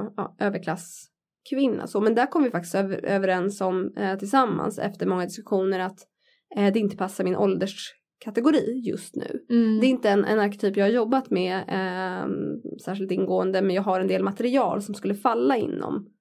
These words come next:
Speaker 1: den kategorin, eh, som jag nu inte kommer ha med till exempel i min showreel.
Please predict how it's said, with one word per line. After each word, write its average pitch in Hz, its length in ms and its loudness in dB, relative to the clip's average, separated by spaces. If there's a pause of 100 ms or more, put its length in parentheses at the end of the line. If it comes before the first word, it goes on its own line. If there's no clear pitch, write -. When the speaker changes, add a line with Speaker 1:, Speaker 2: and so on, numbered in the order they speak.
(120)
Speaker 1:
den - 160 -2
kategorin, 214 680 0 (380)
eh, 190 180 0
som 202 180 0
jag 170 340 0 (120)
nu 202 220 4
inte 208 340 2
kommer 240 220 4
ha 196 60 4
med - 180 0
till 220 100 -8
exempel 202 360 -2
i 190 40 4
min 202 180 2
showreel. - 560 0